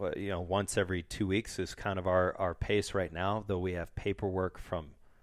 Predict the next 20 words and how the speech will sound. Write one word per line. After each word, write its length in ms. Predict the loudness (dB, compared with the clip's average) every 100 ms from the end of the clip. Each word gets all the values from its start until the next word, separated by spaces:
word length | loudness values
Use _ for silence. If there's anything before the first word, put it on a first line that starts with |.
| -20 -20 -20 -14 -4
dozens 600 | -2 0 -2 -4 -10 -12 -8
in 120 | -6
the 80 | -4
hopper, 420 | -4 -4 0 0 0
it 80 | -4
tends 280 | -8 -8 -8
to 60 | -8
take 140 | -6
people 280 | -6 -4 -2
a 20 |
little 200 | 0 0
while 200 | 0 -2
to 120 | -4
track 180 | -6 -6
down 180 | -6 -8
everything 320 | -10 -12 -10
they've 160 | -10 -8
ever 180 | -8 -10
given 220 | -12 -12
back. 240 | -12 -12